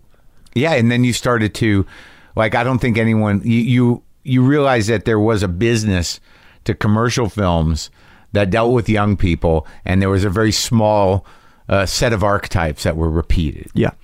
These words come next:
Speaker 1: So once you were able to sort of, um, enter the world of independent film where there was more depth and more range and it wasn't hinging on stereotypes, you kind of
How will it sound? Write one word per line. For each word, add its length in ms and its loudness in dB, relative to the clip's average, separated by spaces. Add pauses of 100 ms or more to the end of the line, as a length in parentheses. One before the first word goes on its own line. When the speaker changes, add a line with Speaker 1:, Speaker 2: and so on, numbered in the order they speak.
(440)
Speaker 1:
So 280 0
once 360 0
you 120 2
were 240 2
able 360 0
to 340 0
sort 240 -2
of, 220 -2
um, 480 -2 (100)
enter 260 0
the 100 0
world 320 2
of 80 0
independent 500 0
film 260 0
where 100 0
there 100 0
was 140 -2
more 140 0
depth 340 -2
and 100 0
more 160 0
range 400 0
and 80 -2
it 80 -2
wasn't 300 -2
hinging 380 0
on 100 -2
stereotypes, 760 0 (360)
you 140 2
kind 260 -2
of 160 -2